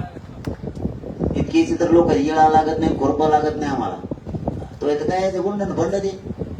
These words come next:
दोन चार पुलाचे कामं घेते, इकडून तिकडून करते, येडेवाकडे इकडे तिकडे पोतडे उठली ते. तो एक गाडीचं दार दोन तीन बाऱ्या उघडीत असते, दुसरं काय करते? म्हणून ते गेले. त्यांच्यात काय असतं, आमच्यात लय निभार आहेत. तुम्ही लांबू नका,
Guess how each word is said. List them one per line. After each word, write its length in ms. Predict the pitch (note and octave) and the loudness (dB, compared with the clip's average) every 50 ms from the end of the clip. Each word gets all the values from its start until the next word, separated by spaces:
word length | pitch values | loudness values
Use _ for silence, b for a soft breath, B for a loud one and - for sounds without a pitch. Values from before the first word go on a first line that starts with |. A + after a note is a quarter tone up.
| - - - | -10 -6 -2
दोन 160 | - D#3+ E3 | -2 0 0
चार 140 | D#3+ E3 D#3+ | 0 -2 -2
पुलाचे 340 | D#3+ D#3+ D#3+ D#3+ E3 - E3 | -2 -2 0 0 0 0 0
कामं 320 | - D#3+ D#3+ - D#3+ D#3 | -2 -2 -2 -2 -2 -2
घेते, 320 | D3+ - - - D#3 D#3 D#3+ | 0 0 -2 -2 -2 -2 -2
इकडून 220 | - D#3 D#3 - - | -4 -4 -4 -4 -2
तिकडून 240 | D#3+ - - - - | -2 -2 -2 -2 -2
करते, 400 | - D#3+ D#3+ - E3 D#3 D#3 D3+ | -2 -4 -2 -2 -4 -4 -2 0
येडेवाकडे 500 | D3 D3 D3+ D3 - - - - D#3 D#3+ | 2 4 6 6 4 4 2 2 2 2
इकडे 320 | D#3 D3 - D#3+ - - | 2 2 0 -2 0 0
तिकडे 200 | - D#3 D#3+ D3+ | 0 2 0 2
पोतडे 380 | - D#3 D#3 D#3+ - D3+ D3+ D#3 | 2 0 0 0 2 2 2 2
उठली 280 | D3+ D3+ D3+ D3 D3 | 0 -2 -2 -2 -2
ते. 240 | D3+ - - - - - - - - - - - - - | -2 0 0 -2 -2 -4 -6 -12 -18 -20 -20 -18 -8 -2
तो 80 | D3+ | 0
एक 120 | D#3 D3 D3 | 2 2 2
गाडीचं 340 | D#3 D#3 D#3+ D#3 D3+ D3+ D3 | 2 0 0 0 0 0 2
दार 220 | D3+ D3+ D3+ D3+ | 4 2 2 2
दोन 180 | D#3 D3+ D3+ D3 | 0 -2 -2 -2
तीन 140 | D3+ D3+ | -2 0
बाऱ्या 180 | D3 C#3+ C#3+ D3 | 0 2 2 2
उघडीत 260 | D3 D3 C#3 C3+ C3+ | 2 2 0 0 -2
असते, 180 | C#3+ D3 C#3+ C3+ | -2 -4 -4 -6
दुसरं 240 | C#3 D#3 E3 E3+ E3+ | -8 -6 -2 -2 -2
काय 180 | F3+ F#3+ F#3 | 0 -2 -2
करते? 320 | F3+ F#3+ F#3 F#3 F#3 F3+ - - - - - - - - - - - - - | -2 -4 -4 -6 -8 -10 -10 -12 -16 -18 -16 -16 -16 -16 -16 -18 -16 -12 -4
म्हणून 240 | - D#3 E3+ E3 - | 0 2 2 4 4
ते 60 | D#3+ | 2
गेले. 200 | D#3 D#3+ D#3 D3+ | 2 0 0 2
त्यांच्यात 280 | D3 F3+ F3 E3 E3 D#3+ | 2 2 0 0 0 0
काय 120 | - F3 | 0 0
असतं, 200 | F3 E3+ E3+ D#3+ | 0 0 2 4
आमच्यात 320 | D#3 D#3+ E3+ - E3+ - - | 2 2 2 0 -2 -2 0
लय 120 | F3+ F#3+ | 0 0
निभार 240 | F#3 F#3+ G3 G3 G3 | 0 2 2 4 4
आहेत. 240 | D#3 B2+ - - E2+ - - - - - - - - - - - - - - - - - - - - - - - - - - - - - - | 4 4 2 -2 -4 -8 -10 -12 -18 -20 -20 -20 -18 -18 -18 -18 -18 -20 -20 -20 -20 -20 -20 -20 -16 -14 -14 -14 -14 -14 -18 -16 -10 -6 -4
तुम्ही 360 | E3 E3+ F#3+ G3+ F#3+ D#3 D3 | -2 0 0 0 -2 -2 0
लांबू 240 | D#3 D#3 D#3+ D#3+ D#3 | 2 2 2 2 2
नका, 340 | D#3+ D#3 D3+ D3 - - | 2 2 0 0 -4 -8